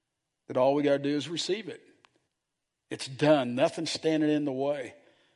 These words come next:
Nothing's keeping you from God. Nothing.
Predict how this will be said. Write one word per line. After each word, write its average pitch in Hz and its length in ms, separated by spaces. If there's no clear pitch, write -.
Nothing's 160 560
keeping 127 560
you 123 380
from 127 220
God. 127 340
Nothing. - 340